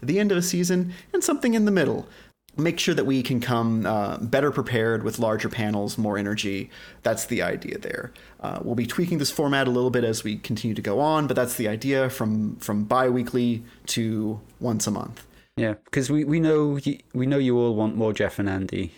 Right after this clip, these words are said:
Speaker 2: um, because
Speaker 1: Yes, and they're
Speaker 2: those
Speaker 1: like
Speaker 2: two tr-, those, those two troublemakers, uh, we, we need to get them on more often. And so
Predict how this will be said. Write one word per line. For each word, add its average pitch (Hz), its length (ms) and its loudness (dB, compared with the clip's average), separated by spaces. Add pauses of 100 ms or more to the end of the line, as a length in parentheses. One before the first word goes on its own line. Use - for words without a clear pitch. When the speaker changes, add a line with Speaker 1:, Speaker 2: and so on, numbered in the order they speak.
(160)
Speaker 2:
um, 104 480 -4
because 107 400 -4
Speaker 1:
Yes, 202 400 4
and 131 100 2
they're 160 160 2
Speaker 2:
those 147 180 4
Speaker 1:
like 139 40 -2
Speaker 2:
two 135 120 2
tr-, - 260 0
those, 139 320 0 (380)
those 147 160 2
two 147 120 0
troublemakers, 113 920 2 (300)
uh, 107 280 0
we, 113 160 2
we 127 140 -2
need 117 200 0
to 110 260 0
get 110 200 -2
them 113 120 0
on 104 180 0
more 104 240 0
often. 92 400 -6 (240)
And 107 180 0
so 107 420 0